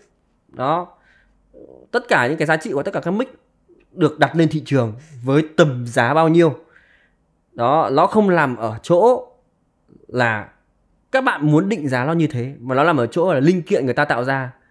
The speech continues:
Và cái mic đấy ở trên thị trường, ngoài vấn đề về thương hiệu, đúng không ạ? Thương hiệu đó sẽ tăng một chút giá nhá. Nhưng mà linh kiện nó sẽ khác nhau thì giá sẽ khác nhau.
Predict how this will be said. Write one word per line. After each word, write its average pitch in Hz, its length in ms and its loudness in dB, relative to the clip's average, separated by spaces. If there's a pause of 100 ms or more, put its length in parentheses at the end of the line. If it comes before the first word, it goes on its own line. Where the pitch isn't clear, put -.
(240)
Và 120 280 0 (260)
cái 147 140 4
mic 214 240 2
đấy 143 180 2
ở 135 180 -2
trên 151 240 0
thị 156 180 -6
trường, 123 400 0
ngoài 117 220 -2
vấn 127 120 -2
đề 143 160 2
về 113 120 -4
thương 139 200 0
hiệu, 143 260 0 (440)
đúng 127 140 -4
không 160 60 2
ạ? - 420 -10
Thương 180 140 2
hiệu 185 140 4
đó 131 120 2 (200)
sẽ 190 60 -2
tăng 165 280 0
một 127 80 -4
chút 190 140 -4
giá 127 240 -2
nhá. 180 140 -2 (380)
Nhưng 208 140 0
mà 135 180 2 (280)
linh 170 200 0
kiện 202 200 0 (260)
nó - 160 -6
sẽ 190 120 -6
khác 208 120 -8
nhau 180 400 0
thì 120 80 -6
giá 120 200 0
sẽ - 140 -14
khác 185 100 -6
nhau. 170 300 -2